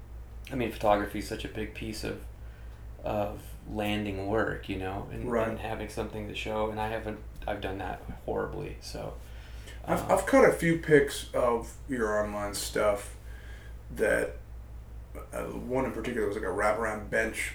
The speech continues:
Speaker 2: where the wood was all curvy and,
Speaker 1: Oh,
Speaker 2: you
Speaker 1: yeah.
Speaker 2: know, out,
Speaker 1: Yeah.
Speaker 2: that looked great, you know,
Speaker 1: Yeah,
Speaker 2: it was in
Speaker 1: thanks.
Speaker 2: some sort of,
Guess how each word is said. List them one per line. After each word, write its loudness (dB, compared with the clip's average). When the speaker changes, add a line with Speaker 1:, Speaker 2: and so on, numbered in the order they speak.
Speaker 2:
where -4
the -4
wood 0
was -2
all 2
curvy 0
and, 2
Speaker 1:
Oh, 6
Speaker 2:
you 6
Speaker 1:
yeah. 2
Speaker 2:
know, -6
out, -4
Speaker 1:
Yeah. 0
Speaker 2:
that 0
looked -6
great, 2
you -4
know, -4
Speaker 1:
Yeah, -4
Speaker 2:
it 0
was -2
in -2
Speaker 1:
thanks. 0
Speaker 2:
some -4
sort 0
of, -8